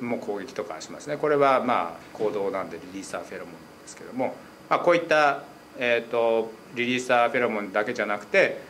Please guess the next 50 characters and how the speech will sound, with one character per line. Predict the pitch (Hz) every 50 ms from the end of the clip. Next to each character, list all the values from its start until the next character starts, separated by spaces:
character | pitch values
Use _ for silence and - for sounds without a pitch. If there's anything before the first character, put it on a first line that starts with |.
| - - - - - - -
あ | 107 98
の、 | 95 98 98
様 | - - 143 156 180 196
々 | 220 185 160 131
な | 113 98 90
プ | - - 120
ラ | 113 113
イ | 110
マ | 110 107 104 101
ー | 98
効 | - - 113
果、 | - - 90 85 82 80 - -
プ | - 120
ラ | 117 117
イ | 117
マ | 117 117 113
ー | 107
フ | 123
ェ | 120
ロ | 110
モ | 104 98 92
ン | 90 95 - - - -
の | 147 180 185 147 - -
現 | 120 110 104 98 -
象 | 113 98 95
が | 110 127 139 131 - - - - - - - -
マ | - 110 104
ウ | 95 90
ス | - -
で | 104 131
は | 151 156 127 87
知 | - - - -
ら | 85
れ | 82
て | 82 - - -
い | -
ま | - - - -
す。 | - - - - - - - - - - - - - - - - - - - - - - - - - - - -
で、 | 160 180 190 160 - - - - - - - - - - - - - - - - - - -
こ | - 170
れ | 185 208
ら | 214 208 165
の | 131 127 123
マ | 120 147 175 185
ウ | 170
ス | - - 117
の、 | 101 107 110 107 101 104 - - - - - -
え | 110 98 95 95 92 92 92 92 87 87 85 85 82 80 78 78 85
ー、 | - - - - - - - - - - - - - - - - -
え | - 95 92 90 90 85 82 82 82 80